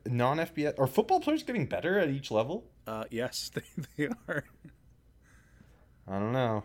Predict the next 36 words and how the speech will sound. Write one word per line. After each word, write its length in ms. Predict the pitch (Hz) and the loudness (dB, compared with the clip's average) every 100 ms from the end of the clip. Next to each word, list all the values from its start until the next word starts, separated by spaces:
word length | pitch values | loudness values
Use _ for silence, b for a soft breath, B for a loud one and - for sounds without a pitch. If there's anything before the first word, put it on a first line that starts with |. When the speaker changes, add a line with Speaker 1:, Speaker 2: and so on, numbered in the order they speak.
| - | -4
Speaker 2:
You 140 | 160 | 4
watching 240 | 175 170 190 | 6 6 6
the 60 | |
Speaker 1:
Find 100 | 175 | 6
out 40 | 220 | 6
Speaker 2:
C 60 | |
F 100 | 180 | 6
L 120 | 160 160 | 8 8
Speaker 1:
today. 160 | 117 | 8
Speaker 2:
game? 180 | 254 277 | 6 2
It's 160 | 143 151 | -2 0
looking, 340 | 208 247 - - | 0 0 -4 -4
looking 260 | 208 202 | -2 -2
good. 160 | 139 151 | -6 6
Every, 380 | 190 247 277 180 | 8 10 8 6
every 200 | 190 190 | 4 4
league 180 | 151 | 2
is 160 | 123 - | -2 -6
better. 340 | - 101 87 - b b b b b b b b b - - - - - | -10 -12 -14 -20 b b b b b b b b b -20 -20 -20 -14 -2
Speaker 1:
I'm 160 | 113 147 | 2 4
only 240 | 175 170 | 2 0
seeing 640 | 147 143 131 117 107 101 | -2 0 0 2 0 0
former 520 | 90 - 127 120 113 104 | -4 -4 -2 0 0 0
Maction 580 | 98 101 110 - 104 92 | 2 2 0 -4 -6 -6
stars 520 | - - 87 87 87 | -6 -4 -2 -4 -8
in 100 | 87 | -12
this 120 | 87 | -12
C 220 | - 90 | -10 -10
F 60 | 92 - | -10 -8
L 80 | |
game. 160 | 87 87 90 | -6 -6 -6
I'm 60 | 90 | -6
Speaker 2:
Mm-hmm. 80 | 90 | -6
Speaker 1:
watching 340 | 113 104 95 | -6 -6 -8
Nathan 320 | 98 95 95 | -10 -10 -10
Rourke. 360 | 92 92 92 | -8 -8 -10